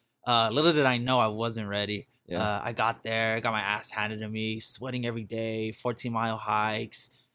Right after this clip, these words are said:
Speaker 1: uh, sick P Ts in the morning, and then training all day, and then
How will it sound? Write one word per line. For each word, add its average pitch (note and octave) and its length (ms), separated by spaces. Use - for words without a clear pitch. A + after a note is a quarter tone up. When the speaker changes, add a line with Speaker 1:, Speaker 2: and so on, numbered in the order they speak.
Speaker 1:
uh, G#2+ 220
sick - 340
P - 200
Ts A#2 380
in A#2 100
the A2+ 60
morning, A2 560
and G#2+ 80
then G#2+ 240
training A#2 360
all A2+ 180
day, G#2+ 360
and G#2 100
then G#2 260